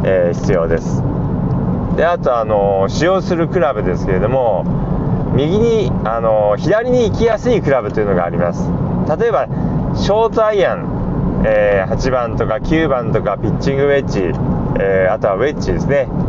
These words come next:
とか、ショートウッド、五番ウッ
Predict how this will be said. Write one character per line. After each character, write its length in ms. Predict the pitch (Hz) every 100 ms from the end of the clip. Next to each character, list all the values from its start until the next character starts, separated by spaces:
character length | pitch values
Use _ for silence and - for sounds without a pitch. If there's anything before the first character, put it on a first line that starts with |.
| - -
と 120 | 139
か、 360 | - 190 156 95 - - - - - - -
シ 120 | -
ョ 120 | 196
ー 20 |
ト 160 | 143 185
ウ 40 |
ッ 60 | 170
ド、 200 | 180 92
五 160 | 123 117
番 260 | 147 156
ウ 40 |
ッ 60 | 160